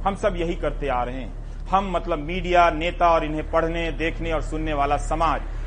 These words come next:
आप ये नहीं कह सकते कि दस किलोमीटर की हवा छांट कर राजनीति कर लेंगे। इस पूरे संकट को व्यापक रूप से देखिए तो हमने धरती को जीने लायक कहां छोड़ा है।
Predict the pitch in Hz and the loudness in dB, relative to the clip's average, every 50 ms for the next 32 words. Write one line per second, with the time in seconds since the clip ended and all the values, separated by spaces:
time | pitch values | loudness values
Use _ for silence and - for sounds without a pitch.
0 | - - 143 151 165 165 - 165 175 180 175 175 170 180 214 233 214 208 180 180 | -4 -2 0 2 2 2 0 -2 -2 -2 -2 -2 -2 -2 -2 0 2 2 2 2
1 | - 185 180 175 - 190 185 190 180 - 156 143 175 175 165 - 175 170 170 170 | 0 -2 -4 -4 -2 -2 0 0 -2 -2 -2 -2 -2 -2 -2 -4 -4 -4 -2 -2
2 | 165 165 - 214 208 - - 165 156 - 151 147 165 156 156 - - 175 175 175 | -4 -2 -2 -2 -2 -2 -2 -2 -2 -2 0 0 0 0 -2 -2 -2 -2 -2 -2
3 | - - 180 180 170 156 - - - - - 151 180 190 196 185 196 196 - - | 0 0 2 2 2 0 -2 -8 -8 -2 4 6 6 6 6 4 0 -4 -4 -4
4 | 180 147 147 139 131 135 151 156 147 123 104 - - - - - - 165 160 - | -4 -2 -2 -2 -2 0 -2 -2 -2 -4 -4 -6 -6 -6 -6 -4 -4 -4 -4 -4
5 | - - 226 240 240 220 196 - - 190 190 175 - 202 - - 214 202 - 143 | -2 -2 2 4 4 4 4 2 -2 -2 -2 -2 -2 -2 -2 -2 -2 -2 0 4
6 | 165 170 170 - 190 - - 160 165 - - 156 139 131 170 190 185 - 190 196 | 4 4 4 4 0 -2 -2 -4 -4 -4 -6 -6 -4 -2 0 0 0 0 0 0
7 | 190 190 185 - 156 131 139 170 185 185 180 170 - - 175 175 175 - - - | 0 0 0 -2 -2 0 0 0 0 -2 -4 -4 0 2 2 2 2 0 -4 -6
8 | - 180 165 147 - 151 170 180 175 160 151 156 160 165 - - 147 143 147 135 | -4 -4 -6 -4 -4 -4 -4 -4 -2 0 2 2 2 0 0 -2 -2 -2 -2 -2
9 | - - 135 131 131 131 117 - - - | -4 -4 -4 -2 -2 -2 -2 -4 -6 -8